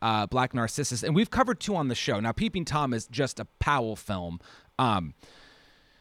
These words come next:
but we covered A Matter of Life and Death on the show, uh, pretty early on, and it was, it was a discovery for me. I'd never seen it before, and I,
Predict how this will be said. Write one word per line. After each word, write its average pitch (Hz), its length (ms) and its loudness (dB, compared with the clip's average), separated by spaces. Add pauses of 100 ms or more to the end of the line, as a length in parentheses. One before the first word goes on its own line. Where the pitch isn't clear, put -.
(380)
but 208 120 8
we 262 100 2
covered 277 280 6
A 226 40 10
Matter 175 320 8
of 123 100 2
Life 135 200 4
and 117 80 0
Death 123 180 2
on 101 120 -2
the 92 60 -2
show, 53 420 -4 (160)
uh, 110 240 4
pretty 220 360 2
early 147 300 4
on, 92 340 0 (100)
and 123 460 2
it 160 100 4
was, 135 220 4 (100)
it 147 60 4
was 135 180 6
a 120 120 4
discovery 135 580 0
for 107 180 -8
me. 101 140 -2
I'd 107 120 0
never 107 180 -2
seen 113 180 -4
it 95 80 -6
before, 92 460 -6
and 123 120 0
I, 151 140 2